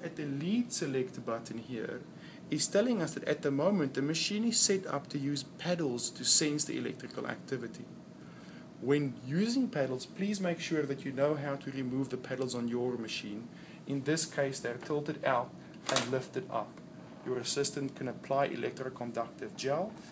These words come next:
and the paddles are then placed on the chest. The apical paddle is placed at or around the apex of the heart,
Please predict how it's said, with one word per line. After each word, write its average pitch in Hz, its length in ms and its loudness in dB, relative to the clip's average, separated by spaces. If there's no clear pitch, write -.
and 170 140 2
the 165 60 0
paddles 180 400 4
are 156 40 2
then 139 240 2
placed 127 400 -2
on 123 140 -2
the 120 80 -4
chest. - 580 -8
The - 80 -4
apical 185 500 2
paddle 180 360 0
is - 80 -8
placed 151 480 2
at 147 180 2
or 139 160 0
around 120 300 2
the - 200 0
apex 170 340 0
of 156 120 -6
the - 80 -4
heart, 139 320 -2